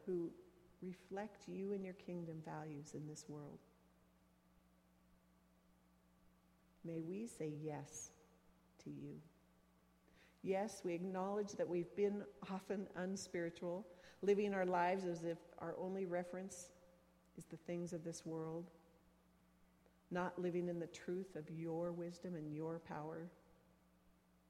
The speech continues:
And yes, we accept Christ's crucifixion and that his death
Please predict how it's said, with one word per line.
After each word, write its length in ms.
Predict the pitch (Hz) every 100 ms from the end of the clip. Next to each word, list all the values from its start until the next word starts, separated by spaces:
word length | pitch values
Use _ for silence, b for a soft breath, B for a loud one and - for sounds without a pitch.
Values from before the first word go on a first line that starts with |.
| - - - - - - - - - -
And 200 | 160 156
yes, 380 | 175 185 202 -
we 140 | 170 165
accept 560 | - - 185 190 -
Christ's 380 | - 180 180 -
crucifixion 880 | - - 180 175 - 170 - 165 165
and 180 | 160 160
that 220 | 175 175 -
his 240 | 190 190
death 360 | 180 - 170